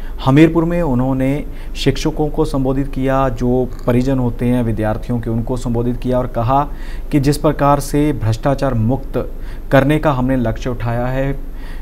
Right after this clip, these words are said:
अ, दिल्ली में भ्रष्टाचार कम हुआ है, पंजाब में भी भ्रष्टाचार के ऊपर लगाम लगाई जा रही है, शिक्षा व स्वास्थ्य के क्षेत्र में सुधार किए जा रहे हैं, वैसे ही सुधार हम हिमाचल प्रदेश में भी करना चाहते हैं। इसी के चलते अरविंद केजरीवाल की ओर से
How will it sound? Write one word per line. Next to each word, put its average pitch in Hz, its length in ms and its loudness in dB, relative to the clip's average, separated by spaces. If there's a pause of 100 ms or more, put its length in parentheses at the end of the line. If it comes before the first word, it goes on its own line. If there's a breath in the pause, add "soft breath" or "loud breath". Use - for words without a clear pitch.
अ, 123 140 4
दिल्ली 135 380 6
में 147 260 2
भ्रष्टाचार 120 480 0
कम 120 200 0
हुआ 123 300 0
है, 131 60 0
पंजाब 117 440 0
में 120 260 0
भी 117 200 -2
भ्रष्टाचार 113 720 -2
के 120 60 -2
ऊपर 113 180 -2
लगाम 110 380 0
लगाई 113 260 0
जा 113 160 0
रही 113 240 0
है, 131 140 -2
शिक्षा 123 400 -2
व 131 240 4 (420 loud breath)
स्वास्थ्य 151 380 4
के 131 80 -4
क्षेत्र 131 260 -2
में 139 120 0
सुधार 127 380 -2
किए 135 240 0
जा 117 160 0
रहे 117 120 0
हैं, 143 100 0
वैसे 123 340 0
ही 127 160 0
सुधार 120 460 -2
हम 135 280 -2 (360 loud breath)
हिमाचल 160 380 6
प्रदेश 131 400 0
में 127 240 0
भी 117 200 0
करना 113 320 0
चाहते 107 320 -6
हैं। 113 160 -4 (380 loud breath)
इसी 147 200 4
के 196 120 6
चलते 175 440 2
अरविंद 127 300 2
केजरीवाल 135 460 2
की 135 140 -2
ओर 131 200 0
से 147 420 0